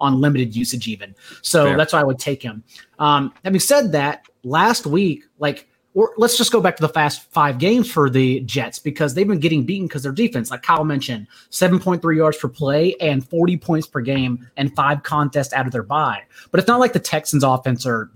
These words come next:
Speaker 1: juggernauts. Uh, even last week, Houston was outgained four hundred twenty yards to one ninety. They just won because Ryan Tannehill threw four picks. So overall, like, while I still have,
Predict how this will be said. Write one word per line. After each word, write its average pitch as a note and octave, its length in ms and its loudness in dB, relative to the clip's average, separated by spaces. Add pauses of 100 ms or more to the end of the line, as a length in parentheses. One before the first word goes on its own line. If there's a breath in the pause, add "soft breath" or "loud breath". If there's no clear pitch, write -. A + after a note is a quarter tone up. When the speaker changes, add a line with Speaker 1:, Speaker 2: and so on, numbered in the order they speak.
Speaker 1:
juggernauts. - 960 -6
Uh, C3+ 200 2
even G3+ 220 4
last D#3+ 300 2
week, A#2 160 -6
Houston F3+ 280 -2
was D3 120 4
outgained D3 560 0
four E3+ 220 2
hundred E3+ 320 0
twenty D#3 240 0
yards D3 280 2
to C#3 100 -4
one C3+ 300 0
ninety. B2 460 -2 (220 loud breath)
They F3+ 100 2
just F#3+ 180 0
won C#3+ 560 4 (160 loud breath)
because D#3+ 480 2
Ryan D#3 300 2
Tannehill D#3+ 440 2
threw C#3+ 200 0
four D3 260 2
picks. - 480 -2 (200 loud breath)
So F#3 260 4
overall, F3+ 680 4
like, D3 240 -2 (100)
while D3 200 2
I D#3+ 80 4
still F3 300 2
have, D3+ 400 2